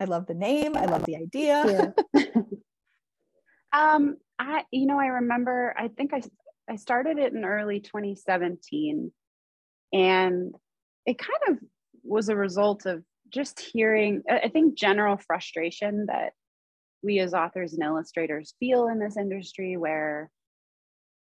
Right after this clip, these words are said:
Speaker 2: you're trying to, e-, everything is at a glacial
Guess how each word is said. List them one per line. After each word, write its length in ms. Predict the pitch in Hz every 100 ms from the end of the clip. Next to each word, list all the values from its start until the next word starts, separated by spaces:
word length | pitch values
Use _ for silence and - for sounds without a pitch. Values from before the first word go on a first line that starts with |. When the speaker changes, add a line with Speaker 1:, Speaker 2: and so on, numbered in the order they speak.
| _
Speaker 2:
you're 160 | 185 208
trying 760 | 208 - 247 247 262 240 220 - -
to, 460 | 214 185 180 165 - _ _ _ _ -
e-, 40 | 160
everything 380 | 240 277 330 311
is 100 | 233
at 80 | 208
a 40 | 190
glacial 440 | 180 175 170 175